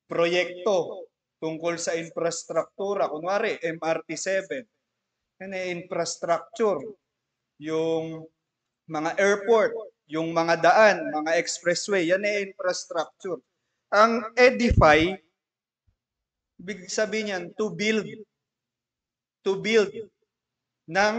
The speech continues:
matibay. Hindi lang gawa sa,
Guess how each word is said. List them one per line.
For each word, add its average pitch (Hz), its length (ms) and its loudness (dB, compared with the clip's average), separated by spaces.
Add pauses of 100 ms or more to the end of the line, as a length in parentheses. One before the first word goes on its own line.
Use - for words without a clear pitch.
matibay. 208 720 2 (2250)
Hindi 190 400 -4
lang 220 260 6
gawa 202 460 8
sa, 180 560 4